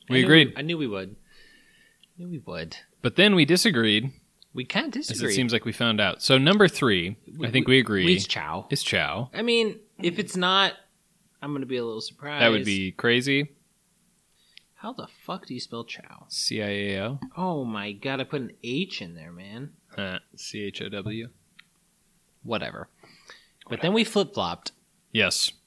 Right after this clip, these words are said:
Speaker 2: I think number one is Armour. How you say?
Speaker 1: Yeah, and it throws me off because I keep thinking when I see it, it's gonna be Amore. Eh,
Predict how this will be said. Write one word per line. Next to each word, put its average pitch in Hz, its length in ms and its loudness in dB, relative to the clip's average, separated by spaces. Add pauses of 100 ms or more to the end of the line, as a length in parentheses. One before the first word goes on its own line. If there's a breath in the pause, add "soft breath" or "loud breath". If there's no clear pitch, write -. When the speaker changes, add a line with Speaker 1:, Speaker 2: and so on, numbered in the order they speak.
Speaker 2:
I 160 240 6
think 165 180 2
number 127 240 2
one 120 280 2
is 101 480 0
Armour. 107 680 -2 (420 soft breath)
How 131 80 -2
you 127 60 0
say? 160 380 -2 (400)
Speaker 1:
Yeah, 143 360 12 (240)
and 151 180 8
it 147 380 6
throws 160 340 6
me 131 100 8
off 120 240 8
because 131 240 4
I 131 80 8
keep - 320 0
thinking 135 400 2
when 117 120 2
I 107 100 4
see 107 300 2
it, 123 140 2
it's - 140 -6
gonna 113 180 2
be 104 120 4
Amore. 95 500 -2 (1080)
Eh, 107 80 0